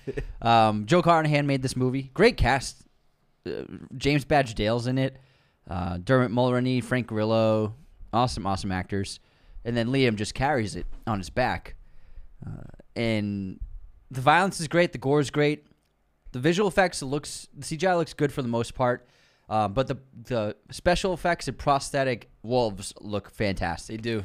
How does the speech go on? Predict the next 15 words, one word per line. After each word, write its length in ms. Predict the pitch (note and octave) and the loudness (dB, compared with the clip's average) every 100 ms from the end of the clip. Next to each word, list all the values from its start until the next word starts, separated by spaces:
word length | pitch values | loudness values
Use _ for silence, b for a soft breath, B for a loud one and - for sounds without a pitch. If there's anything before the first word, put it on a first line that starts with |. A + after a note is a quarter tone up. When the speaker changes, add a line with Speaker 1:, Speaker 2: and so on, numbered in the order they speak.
| - | -6
Speaker 1:
They 80 | A2 | -4
really 180 | A#2 A2 | -2 0
do. 80 | |
Speaker 2:
They 160 | C3 D3+ | 2 2
look 180 | G#2+ - | 2 2
terri- 280 | A#2+ G2+ - - | 2 2 -4 -14
Speaker 1:
Scary. 540 | - - - D3+ A#2 E2+ | -18 -10 0 2 2 4
Speaker 2:
terrifying. 560 | E3+ D#3+ - F2+ G2 - b b b | 4 4 2 -8 -10 -12 b b b
Um, 260 | A#2 G#2+ - | 2 4 2
and 100 | C#3 | 2
it's 100 | B2+ | 4
very 260 | D3 F#3+ D#3+ | 6 6 4
gory, 400 | C3 C#3 C3 A#2 | 2 2 4 2
very 180 | B2 A#2+ | 0 0
bloody, 520 | G#2 A2+ B2 C3 | 0 0 0 -4